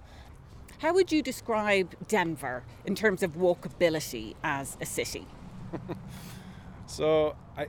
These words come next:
Speaker 1: you know, compared to other cities, there are a lot of good things happening here. There's a lot of people paying attention to mobility outside of just moving cars. Um, and by the way,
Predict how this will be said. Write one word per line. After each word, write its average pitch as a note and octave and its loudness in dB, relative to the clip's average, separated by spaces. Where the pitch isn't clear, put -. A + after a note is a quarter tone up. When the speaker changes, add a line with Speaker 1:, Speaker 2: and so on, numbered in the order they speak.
Speaker 1:
you E3+ 0
know, D#3+ 2
compared F3+ 0
to D3+ -4
other C3+ 0
cities, C#3+ -2
there B2 0
are A#2 0
a A2+ -2
lot A2 2
of G#2 -10
good A2 -2
things A2+ 0
happening C#3 -4
here. D3 -2
There's A2 -2
a G#2+ -4
lot G#2 0
of G#2 -4
people A#2 -6
paying G#2+ -2
attention B2+ -2
to C3 -2
mobility C3 0
outside B2+ 2
of A#2+ -6
just B2 -4
moving B2 -2
cars. B2 -2
Um, G#2+ -4
and D#3 2
by G#3+ 10
the F#3+ 8
way, D#3 10